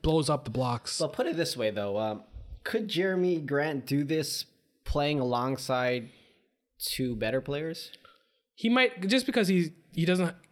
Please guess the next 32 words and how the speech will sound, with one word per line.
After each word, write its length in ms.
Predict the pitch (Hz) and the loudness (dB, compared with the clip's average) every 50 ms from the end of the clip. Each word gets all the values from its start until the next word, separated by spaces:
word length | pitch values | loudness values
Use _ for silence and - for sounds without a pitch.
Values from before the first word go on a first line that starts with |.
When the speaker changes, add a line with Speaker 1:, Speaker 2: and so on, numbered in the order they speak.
| - - _ _ _ _ _ _ _ _ _ - 147 | -20 -20 _ _ _ _ _ _ _ _ _ -4 0
Speaker 1:
just 220 | 139 214 247 240 | 2 4 4 4
because 240 | 240 247 240 220 208 | 2 2 2 2 4
he 80 | 214 196 | 4 4
may 280 | 180 170 175 180 185 | 4 6 6 6 6
not 200 | 180 185 175 160 | 4 4 4 2
have 200 | 160 165 165 151 | 2 0 0 2
the 60 | 151 | 2
opportunity, 600 | 156 147 143 - 151 - - 165 175 185 185 208 | 2 2 2 0 -2 -2 0 2 2 2 2 2
he 100 | 185 175 | 2 2
probably 640 | 160 135 131 - - - 156 147 147 143 139 139 131 | 2 0 -4 -4 -2 0 2 2 2 2 2 0 0
won't. 340 | 123 117 117 120 147 196 - - - _ _ _ - - _ _ - | 0 0 0 -2 -2 -2 -4 -8 -14 _ _ _ -20 -20 _ _ 0
But 240 | 131 156 175 175 - | 2 4 4 4 2
I 160 | 139 165 170 | 2 2 2
feel 320 | 160 - - 202 202 196 | 2 2 2 4 4 6
like 460 | 185 180 180 170 170 170 175 - - - - - - - - _ _ _ | 6 6 6 6 6 4 0 -4 -14 -18 -20 -20 -20 -20 -20 _ _ _
he's 240 | - - 175 170 | -2 2 2 4
a 80 | 170 170 | 4 4
solid 880 | 170 - - - - - - 160 165 170 180 180 180 180 175 170 156 - - - - _ _ _ _ _ _ _ _ _ _ _ _ _ - | 2 2 0 0 2 2 4 6 6 6 6 8 6 6 4 2 -2 -8 -10 -20 -20 _ _ _ _ _ _ _ _ _ _ _ _ _ -6
person 400 | - - 170 165 160 - - 180 | -2 2 2 2 4 4 2 2
to 80 | 175 180 | 2 2
have 240 | - 165 160 160 156 | 2 2 2 2 2
on 100 | 160 160 | 2 2
your 120 | 156 143 | 2 2
team. 240 | - - 170 170 170 | 2 2 2 2 2
He 20 | 151 | 2
doesn't 200 | 147 147 160 156 | 2 2 2 2
necessarily 760 | 156 151 - - 147 - - 156 156 156 151 147 147 143 | 0 0 0 0 0 2 2 4 4 4 4 4 4 2
hurt 380 | 120 - - 151 151 156 156 - | 0 0 0 0 0 0 0 0
you. 100 | 214 202 | 0 2
Whereas 540 | 160 160 156 160 156 156 151 156 147 151 - - - - - - - - - | 4 4 4 4 4 4 4 2 0 -2 -6 -14 -20 -20 -20 -20 -12 -4 0
Miles 360 | 151 160 165 170 175 165 - | 2 4 6 6 6 4 2
Turner, 600 | - - 175 170 165 165 165 160 160 156 151 139 | 2 2 4 4 4 6 6 6 4 4 2 0